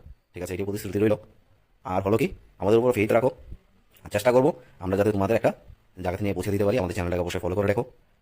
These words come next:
আমাদের সাথে থেকো, আমাদের পোস্টগুলোকে যতটুকু পারো শেয়ার করে দিও, আমাদের সাপোর্ট করো, আর আমরাও তোমাদের সেই লেভেলেই সাপোর্ট করে দেবো, ঠিক আছে? কোনো ধরনের কোনো ইস্যুস বা কিছু থাকলে আমাদের WhatsApp নাম্বার আছে, সেখানেও যোগাযোগ করো।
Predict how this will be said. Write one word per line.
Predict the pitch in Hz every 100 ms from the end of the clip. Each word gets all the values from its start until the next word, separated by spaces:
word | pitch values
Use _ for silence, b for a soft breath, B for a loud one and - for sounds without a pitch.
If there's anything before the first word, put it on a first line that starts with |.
| _ -
আমাদের | 85
সাথে | 87 113
থেকো, | 110 131 - - _ _ -
আমাদের | 82 95
পোস্টগুলোকে | 101 104 104 104 98
যতটুকু | 92 107 113 120
পারো | 95 104
শেয়ার | 90 92
করে | 104
দিও, | 104 113 - - _ _ _ _ -
আমাদের | 87 92
সাপোর্ট | 104 85
করো, | 76 - - - _ _
আর | - -
আমরাও | 95 117
তোমাদের | 120 107 - - - _ _
সেই | - 95
লেভেলেই | 98 -
সাপোর্ট | 92 87
করে | 78
দেবো, | 67 - - _ _ _ -
ঠিক | 113
আছে? | 143
কোনো | 104
ধরনের | 104 101
কোনো | 104 123 B
ইস্যুস | 90 127 127
বা | 113
কিছু | 104
থাকলে | 107 107
আমাদের | 98 95
WhatsApp | 90 92 95
নাম্বার | 95 107
আছে, | 107
সেখানেও | 95 98
যোগাযোগ | 92 87
করো। | 95